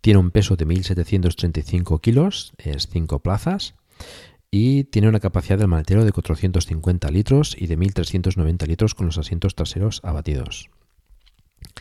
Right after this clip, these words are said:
El motor eléctrico que monta en el eje trasero tiene una potencia de sesenta y cinco kilovatios, unos ochenta y ocho caballos,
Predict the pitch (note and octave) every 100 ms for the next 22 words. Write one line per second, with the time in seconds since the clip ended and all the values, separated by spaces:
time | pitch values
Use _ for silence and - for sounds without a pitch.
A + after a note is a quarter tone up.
0 | - - - - _ F2 E2+ A2 A2 B2+
1 | B2 G#2 F2 D2+ B1 - _ - D#2 D2+
2 | D#2+ G2 F#2+ D#2+ D2+ D2+ E2+ F2+ G2+ E2
3 | D#2 G#2 D#2+ G#1+ - E2+ E2+ - F#2 F#2+
4 | F2 C#2+ C#2+ - - - - F2 D2+ E2+
5 | E2 E2 E2 - F#2 F2 - D#2+ E2+ G2+
6 | C#3+ F3 - - - - - E2+ E2 D2+
7 | D2 D#2 D#2+ D#2+ F2 D#2+ F2+ C3 F3 -